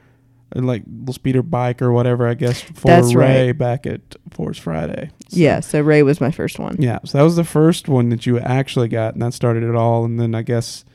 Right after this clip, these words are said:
Speaker 1: after that you got the A T A T, and then you got the, uh, the Falcon, or maybe you got the Falcon a little before the A T A T. I can't really
Speaker 2: Yeah,
Speaker 1: remember
Speaker 2: 'cause I
Speaker 1: which
Speaker 2: got the
Speaker 1: came
Speaker 2: Falcon
Speaker 1: first,
Speaker 2: for
Speaker 1: but
Speaker 2: Christmas,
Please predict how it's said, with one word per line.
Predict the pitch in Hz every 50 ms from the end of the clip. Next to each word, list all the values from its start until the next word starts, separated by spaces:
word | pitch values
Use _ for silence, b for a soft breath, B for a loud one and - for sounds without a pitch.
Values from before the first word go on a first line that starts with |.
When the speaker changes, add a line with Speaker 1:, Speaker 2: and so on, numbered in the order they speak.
| b b b b b
Speaker 1:
after | - 127 123 120 - - 127
that | 120 120 117 113 - -
you | 127 120
got | 120 117 120
the | - 120 117 117
A | 117
T | - - 117
A | 117 117 117
T, | 113 - - 117 117 117
and | 113 117 113
then | 113 117 117 113
you | 113 113
got | 113 113 113 113 - _
the, | - 104 101 101 - - 139 - _ _ _ _ _ _ _ _ _ _ 196
uh, | 202 -
the | 170 151 131 120
Falcon, | - 135 123 120 120 117 - 120 117 117
or | 113 117
maybe | 117 117 117 117 117
you | 117
got | 120 117 - _
the | - - -
Falcon | - - - - - - - - -
a | -
little | - - - -
before | - 135 - - 123 123
the | 143 131
A | 123
T | - - -
A |
T. | - 120 - -
I | 139 139
can't | - 160 147 - - 135
really | 131 123 123 175
Speaker 2:
Yeah, | 175 151
Speaker 1:
remember | - 135 -
Speaker 2:
'cause | - 160 160
I | 165
Speaker 1:
which | -
Speaker 2:
got | 156 -
the | -
Speaker 1:
came | - -
Speaker 2:
Falcon | 175 170 165 170 - 175 165
Speaker 1:
first, | 165 -
Speaker 2:
for | 165 151
Speaker 1:
but | -
Speaker 2:
Christmas, | - 160 170 - - 151 147 160 - - - -